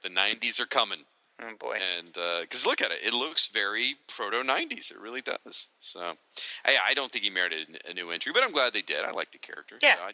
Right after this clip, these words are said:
Speaker 2: me too.
Speaker 1: I, I, weird change of powers. Obviously, Roy had to have some reason.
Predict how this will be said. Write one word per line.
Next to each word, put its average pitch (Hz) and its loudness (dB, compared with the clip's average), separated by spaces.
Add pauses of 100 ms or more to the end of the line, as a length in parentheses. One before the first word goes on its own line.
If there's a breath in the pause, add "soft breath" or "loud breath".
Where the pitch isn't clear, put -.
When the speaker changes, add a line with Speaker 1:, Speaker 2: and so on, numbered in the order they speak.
Speaker 2:
me 208 -2
too. 180 0
Speaker 1:
I, - 0 (120)
I, 214 6 (400)
weird 403 4 (180)
change 175 4
of - -6
powers. 123 0
Obviously, 160 0 (460)
Roy 240 4
had 180 4
to 160 -2
have 139 2
some 170 4
reason. 123 0